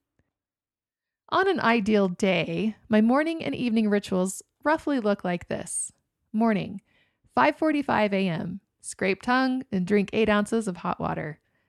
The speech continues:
Six A M, Kundalini Yoga. Six thirty A M, Kundalini Yoga meditation. Six fifty, personal meditation,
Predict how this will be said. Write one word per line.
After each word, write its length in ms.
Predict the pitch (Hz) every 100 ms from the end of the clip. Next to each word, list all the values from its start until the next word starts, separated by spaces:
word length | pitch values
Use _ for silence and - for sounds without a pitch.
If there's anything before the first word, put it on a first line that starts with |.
| _ _
Six 280 | - 392 -
A 120 | 220
M, 320 | 185 165 165 - _ _
Kundalini 500 | - 226 269 226 214
Yoga. 420 | 196 180 175 170 - _ _ _
Six 360 | - 214 208 -
thirty 380 | 269 320 214 143
A 200 | 170 180
M, 300 | 165 160 170 _ _
Kundalini 560 | - 330 269 214 214 214
Yoga 460 | 202 190 180 190 247
meditation. 720 | 208 220 302 370 - - 185 - _ _ _ _
Six 360 | - 311 -
fifty, 540 | - 226 - - 196 - _ _ _ _ _ _ _ _ -
personal 380 | 277 - 233
meditation, 720 | 208 196 196 202 196 - -